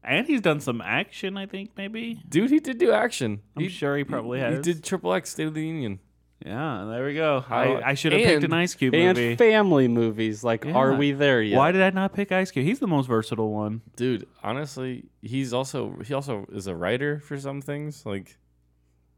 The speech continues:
Speaker 2: dude's versatile.
Speaker 1: My mom loves Ice Cube. That's so
Speaker 3: What?
Speaker 1: weird that my mom loves Ice Cube, but,
Speaker 2: Uh,
Speaker 1: you know.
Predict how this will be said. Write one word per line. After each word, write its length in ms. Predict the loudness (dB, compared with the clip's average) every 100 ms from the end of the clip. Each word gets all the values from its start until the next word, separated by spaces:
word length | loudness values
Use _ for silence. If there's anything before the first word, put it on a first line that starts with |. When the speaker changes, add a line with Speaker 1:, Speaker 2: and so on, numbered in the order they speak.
| -14
Speaker 2:
dude's 200 | -12 -12
versatile. 520 | -10 -10 -12 -10 -6
Speaker 1:
My 100 | -4
mom 280 | -2 0 0
loves 260 | 0 0 0
Ice 240 | -4 -6
Cube. 280 | -8 -8 -8 -12
That's 240 | -4 -4 -4
so 220 | -2 0
Speaker 3:
What? 100 | 0
Speaker 1:
weird 200 | 0 0
that 160 | 2 2
my 140 | 2
mom 340 | -2 -4 -4 -4
loves 220 | -4 -2
Ice 240 | -2 -4
Cube, 240 | -8 -10 -2
but, 420 | 2 2 2 0
Speaker 2:
Uh, 40 |
Speaker 1:
you 100 | -4
know. 240 | -10 -12